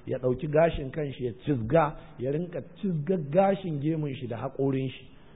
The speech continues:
Duk wannan jahiliya ce. An fahimta? To haka kuma farin ciki in yi farin ciki, ka ga mutum ya zuba ruwa a ƙasa ya sha. Ana yin haka fa.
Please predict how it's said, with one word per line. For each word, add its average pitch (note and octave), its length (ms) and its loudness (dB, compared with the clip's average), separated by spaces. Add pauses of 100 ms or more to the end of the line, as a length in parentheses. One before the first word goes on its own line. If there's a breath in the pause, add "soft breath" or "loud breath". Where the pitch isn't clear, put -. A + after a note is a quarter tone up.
(540 loud breath)
Duk C#3 100 2
wannan D3+ 380 6
jahiliya G#2+ 640 -2
ce. - 120 -8 (1500)
An D#3 140 6
fahimta? F#3+ 480 8 (500 loud breath)
To D3+ 100 6
haka F#3 240 6
kuma D3 280 -2 (120)
farin F#3+ 400 6
ciki E3+ 440 -4
in D#3+ 180 -2
yi D#3+ 140 2
farin E3 400 2
ciki, D3 340 -6 (680)
ka C3 100 -4
ga E3 120 6
mutum D#3+ 380 2
ya D3 200 4
zuba D3 240 2
ruwa C#3 440 4
a A#2+ 100 -4
ƙasa C#3+ 440 2 (680)
ya C3 340 10
sha. B2 300 0 (1700)
Ana D3+ 220 6
yin C3 140 4
haka A#2 220 -2
fa. D#2+ 160 -12